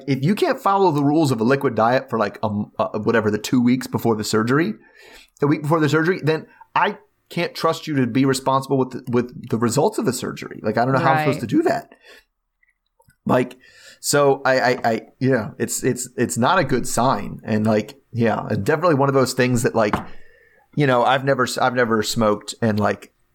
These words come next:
Speaker 1: I'm always glad I did, 'cause they're, like, random things, like, "Well, you know, your incisions won't heal if you're a smoker." And it's
Speaker 2: I
Speaker 1: like,
Speaker 2: know,
Speaker 1: what?
Speaker 2: that's concerning. That is super concerning. Like, I, you know, and I do think that people need to know, like, what the consequences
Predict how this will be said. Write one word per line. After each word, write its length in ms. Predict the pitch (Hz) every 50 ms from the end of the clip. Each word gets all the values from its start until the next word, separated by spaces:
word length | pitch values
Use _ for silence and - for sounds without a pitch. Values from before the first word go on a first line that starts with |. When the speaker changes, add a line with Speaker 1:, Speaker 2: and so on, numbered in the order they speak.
| _ - _ _
Speaker 1:
I'm 120 | 110 110 123
always 200 | 139 147 120 -
glad 300 | - 104 101 110 123 120
I 80 | 107
did, 280 | 101 - 107 117 110 101
'cause 80 | 104 -
they're, 100 | 113 107
like, 120 | 104 95
random 400 | 98 98 107 120 139 151 - 131
things, 320 | 107 - 131 139 139 120 107
like, 200 | 107 107 - -
"Well, 340 | 165 175 175 165 165 170 226
you 80 | - -
know, 80 | 160 151
your 180 | 160 180 202
incisions 640 | 233 240 226 - - 392 349 240 220 185 135 120 107
won't 260 | 101 120 117 - -
heal 300 | - 131 120 113 113 110
if 100 | 110 -
you're 120 | 113 117 113
a 40 | 107
smoker." 440 | - - - 156 202 220 - - 98 -
And 40 |
it's 80 | 104 -
Speaker 2:
I 40 | 226
Speaker 1:
like, 80 | 226
Speaker 2:
know, 160 | 220 233 285 381
Speaker 1:
what? 80 | 415 -
Speaker 2:
that's 320 | 330 370 - - - -
concerning. 1080 | 640 622 523 - - - - - - 254 233 254 339 403 415 311 226 185 165 165 190 214
That 140 | 254 339 - 587 539
is 40 | -
super 640 | - - - - - 294 277 254 240 254 233 226
concerning. 640 | 226 285 220 208 - - 214 196 185 175 180 170 165 170
Like, 320 | 175 170 170 170 165 - - - - - - - - - -
I, 160 | - - - - - - - _ _ _ _ _
you 120 | 277 311
know, 200 | 311 320 311 294
and 200 | - - 277 294
I 60 | 302 294
do 440 | 233 226 - 302 320 320 320 320 285
think 400 | - - 254 233 233 226 226 -
that 240 | 196 180 - _
people 880 | - - - 214 202 202 - _ 226 220 226 220 220 214 214 208 - - 190
need 460 | 196 190 190 185 185 180 185 180 165
to 180 | - - - 190
know, 460 | 180 175 170 170 170 170 170 170 170
like, 300 | 175 175 175 170 165 - 170
what 80 | 165 -
the 40 |
consequences 840 | 170 - - 165 160 151 - 170 - - 208 202 202 196 - 233 214